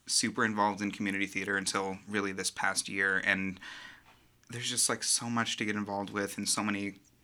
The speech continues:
theater companies that I can work with, and I've really enjoyed this past summer especially just working with more theater companies and collaborating there, and it's, it is gonna be sad to leave the area eventually. I mean, maybe I'll stick around, I don't know,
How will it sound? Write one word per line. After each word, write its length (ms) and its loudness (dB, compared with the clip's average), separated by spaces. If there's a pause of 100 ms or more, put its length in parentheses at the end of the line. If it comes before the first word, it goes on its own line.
(400)
theater 240 2
companies 460 -2
that 100 0
I 60 -2
can 180 -6
work 220 2
with, 200 -2
and 100 -2
I've 140 4
really 240 0
enjoyed 500 -4 (920)
this 160 0
past 260 2
summer 160 0
especially 760 -2
just 260 0 (220)
working 300 2
with 160 -4
more 260 0
theater 280 -4
companies 500 -6
and 280 -8 (1120)
collaborating 500 -2
there, 340 -4
and 120 -4
it's, 260 2 (400)
it 120 2
is 160 4
gonna 120 4
be 100 2
sad 280 2
to 100 -12
leave 140 -8
the 100 -4
area 460 2 (240)
eventually. 440 0
I 40 -4
mean, 220 4
maybe 180 2
I'll 80 2
stick 220 0
around, 340 2
I 60 4
don't 100 4
know, 220 0